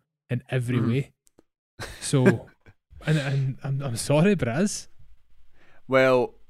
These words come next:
Speaker 2: that is the, at the top of my list now that I'm, I'm coming up to a cleared schedule. I realised it was maybe a bad idea to, to place a, a Scorsese, their Scorsese episode the week before the Oscars, 'cause I probably could,
Speaker 1: <laughs>
Speaker 2: could have spent the day watching some of these instead of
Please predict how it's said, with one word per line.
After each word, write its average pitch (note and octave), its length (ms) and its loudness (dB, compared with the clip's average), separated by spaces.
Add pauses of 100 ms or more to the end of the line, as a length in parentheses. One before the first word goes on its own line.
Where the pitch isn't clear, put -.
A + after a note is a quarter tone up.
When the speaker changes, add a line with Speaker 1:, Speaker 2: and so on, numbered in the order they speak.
(400)
Speaker 2:
that C#3+ 320 6
is C3 120 -6
the, B2 200 -6
at A#2+ 120 0
the A2+ 80 -4
top A2+ 260 4
of A#2 60 -2
my G#2+ 140 2
list G#2+ 340 0
now A#2 180 2
that A#2 160 0
I'm, A2 220 -2
I'm A2 260 -2 (160)
coming C3 300 -2
up A2 180 -4
to A#2 140 0
a G2+ 40 0
cleared A#2+ 440 -4
schedule. A#2 320 -2
I A2 60 2
realised G3 420 0
it B2+ 80 -4
was A#2+ 140 -8
maybe A#2+ 220 -4
a G#2+ 40 -4
bad A2+ 260 4
idea A2 340 0
to, B2+ 340 0 (200)
to C#3 100 -6
place C3 340 0
a, G#2+ 260 2 (520)
a A#2+ 80 0
Scorsese, C3 600 -2
their A#2+ 180 2
Scorsese C3 680 -2
episode B2 380 -4
the A#2+ 60 -4
week C3 220 -4
before B2 300 -4
the D#3 100 2
Oscars, D#3 360 2
'cause B2+ 100 -8
I C3 60 0
probably E3+ 520 4
could, C3 320 6
Speaker 1:
<laughs> - 0 -
Speaker 2:
could D#3 180 2
have F#3 100 4
spent C3 220 2
the B2+ 60 0
day B2 160 2
watching B2+ 360 -2
some A#2+ 180 -2
of A2 140 -4
these D3 260 -2
instead C3 380 2
of A#2 200 4